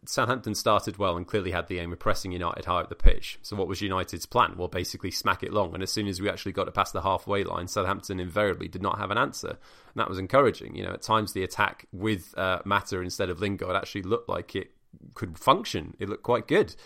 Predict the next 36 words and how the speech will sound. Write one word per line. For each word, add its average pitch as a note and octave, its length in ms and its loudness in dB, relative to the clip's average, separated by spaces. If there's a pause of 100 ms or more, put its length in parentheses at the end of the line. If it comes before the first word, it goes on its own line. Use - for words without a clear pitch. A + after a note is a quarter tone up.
(320)
And F#2+ 120 -4
it G2+ 40 2
looked G#2 180 -2
a A2 40 0
little G#2+ 240 2
bit G#2+ 180 -2
more G2+ 400 2 (640)
multifaceted. G#2+ 880 0
I G2+ 40 2
get, A#2+ 100 -4
maybe F3 180 0
not E3 240 0
multifaceted A2+ 580 0
is E2+ 100 -6
not F#2+ 120 -2
the F#2+ 80 0
right F#2 180 2
term, E2+ 320 -2
but G2+ 120 -2
it G2+ 60 0
looked A2 220 -4
a A2+ 40 0
little G#2+ 200 2
bit G2+ 160 -4
more G2+ 160 0
flexible F2+ 600 -2
than F2+ 120 -2
it F2 80 -4
has F#2 260 -2
been E2+ 340 -10
for F2 260 -4
the F2+ 60 -6
last F2 260 -6
several F2 280 -6
weeks. - 400 -8
And, F2 360 -6